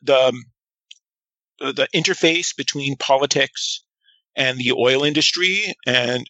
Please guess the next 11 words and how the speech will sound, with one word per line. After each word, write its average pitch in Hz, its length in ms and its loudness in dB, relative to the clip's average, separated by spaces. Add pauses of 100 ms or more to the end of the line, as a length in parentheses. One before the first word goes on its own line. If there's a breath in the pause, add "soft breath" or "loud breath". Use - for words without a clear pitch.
and 131 120 2
I 135 100 2
definitely 175 500 0
learned 143 280 -2
a 123 60 0
lot 123 240 2
about, 113 460 -2
again, 120 340 -2 (140)
you 127 100 -8
know, 98 220 -4 (580)
Russia, 123 640 0